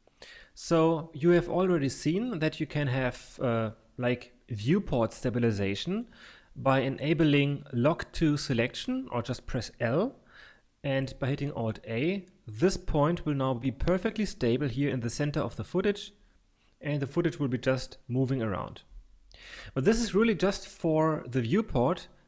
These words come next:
and will not have any influence on the footage itself or in the composite or video, whatever. So that is really just an option here for the display in the movie clip editor.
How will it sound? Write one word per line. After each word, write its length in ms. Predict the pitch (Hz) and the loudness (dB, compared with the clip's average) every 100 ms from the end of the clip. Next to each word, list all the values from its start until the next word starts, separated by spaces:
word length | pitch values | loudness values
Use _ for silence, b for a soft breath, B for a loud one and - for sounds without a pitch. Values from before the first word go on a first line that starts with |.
| _ | _
and 220 | 139 143 127 | -2 -2 0
will 220 | 143 143 | 0 2
not 160 | 185 | 0
have 180 | - 156 | 0 -2
any 240 | 151 180 156 | 0 0 2
influence 540 | 175 - 151 147 - | 0 0 0 -2 -4
on 240 | 131 135 | -4 -2
the 60 | 123 | -2
footage 280 | - 151 131 | 0 0 0
itself 460 | 113 131 160 - - | -4 0 -2 -2 -4
or 320 | 127 131 131 B B B | 0 2 0 B B B
in 220 | 135 131 | -2 0
the 180 | 120 120 | 2 0
composite 580 | 127 123 139 139 135 - | 0 -2 0 0 -2 -4
or 200 | 117 113 | -2 -2
video, 340 | 107 123 123 113 | 0 0 0 0
whatever. 420 | 117 80 - - _ _ - B B | -2 -4 -8 -16 _ _ -20 B B
So 220 | - 165 - | 0 2 2
that 260 | 135 175 | 2 2
is 160 | 185 147 | 2 2
really 180 | 170 175 | 2 4
just 320 | 165 147 - | 2 -2 -2
an 100 | 135 | -4
option 340 | 139 - 143 | -4 -4 -6
here 280 | 107 131 127 | -2 0 0
for 380 | - - 117 117 | -2 0 0 0
the 100 | 117 | 0
display 520 | 139 147 - 127 120 | -2 -2 0 0 2
in 320 | - 113 120 | 0 -2 0
the 180 | 117 113 | 0 0
movie 260 | 110 110 120 | 0 -4 -4
clip 240 | - 123 | -4 -4
editor. 380 | 110 98 - | -4 -6 -8